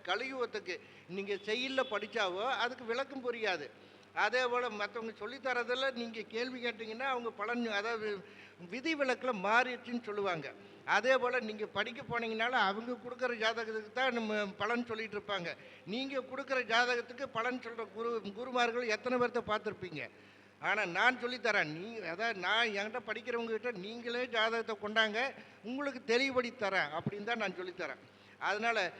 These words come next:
இப்போ ஒருத்தர் வீடு கட்டுறாங்கன்னா, பன்னெண்டாம் இடம் திசை, எட்டாம் இடம் புத்தி, நாலாம் இடம் அந்தரம், அது நடக்கும்போது தான் ஒருத்தர் வீடு கட்டுவாங்க.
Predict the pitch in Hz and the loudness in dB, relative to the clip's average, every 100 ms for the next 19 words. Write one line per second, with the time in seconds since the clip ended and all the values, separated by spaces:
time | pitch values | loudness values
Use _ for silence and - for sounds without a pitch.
0 | - - 202 214 202 196 196 175 262 262 | -16 -16 -10 -4 -2 -2 -6 -10 -8 -4
1 | 233 214 214 208 226 240 - 202 247 254 | -4 2 2 2 0 0 0 0 0 2
2 | 262 247 233 214 180 196 208 - 147 170 | 4 4 0 -2 -4 -4 -6 -4 -8 -4
3 | 240 254 247 226 208 170 196 247 185 151 | 2 4 4 2 0 -6 -12 -10 -8 0
4 | 190 233 254 254 226 226 175 190 226 220 | 4 6 6 4 2 2 0 0 2 0
5 | 147 - - - - - 147 185 202 196 | 0 -8 -20 -20 -20 -10 2 2 4 2
6 | 190 233 262 240 220 226 254 214 196 190 | 2 0 0 -2 -2 0 0 -2 -2 -6
7 | 170 240 233 202 202 185 165 160 | -6 -6 -2 -4 -2 -4 -2 -4